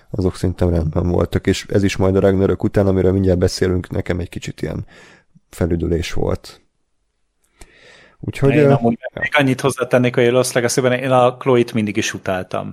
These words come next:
Speaker 2: Tehát az Uncharted kettőben is, meg ebben is.
Speaker 1: Akkor
Speaker 2: És rohadtul örültem, hogy nem volt Chloe az Uncharted négyben.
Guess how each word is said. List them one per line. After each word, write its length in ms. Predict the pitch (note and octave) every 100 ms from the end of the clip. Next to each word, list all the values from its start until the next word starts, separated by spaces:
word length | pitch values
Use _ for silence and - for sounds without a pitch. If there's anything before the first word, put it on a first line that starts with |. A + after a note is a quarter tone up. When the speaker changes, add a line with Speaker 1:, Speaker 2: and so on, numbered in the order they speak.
| -
Speaker 2:
Tehát 200 | A2+ A2
az 60 | A#2+
Uncharted 500 | B2+ - A2+ A2+ -
kettőben 520 | C3 - D3+ - C#3
is, 340 | C#3+ - _ -
meg 200 | A#2+ B2
ebben 340 | A#2 A2+ A2+ -
is. 240 | D3+ - -
Speaker 1:
Akkor 140 | - E3
Speaker 2:
És 80 |
rohadtul 500 | E3 F#3 D#3 D#3 C#3+
örültem, 480 | C#3 E3 - D3+ D#3+
hogy 120 | D3 D#3+
nem 200 | D3+ C#3
volt 240 | C#3 C#3
Chloe 380 | - C#3 B2+ B2
az 100 | A#2+
Uncharted 600 | B2 B2 A#2+ A2+ A2+ G2+
négyben. 560 | G#2 G#2 G2 G#2 G2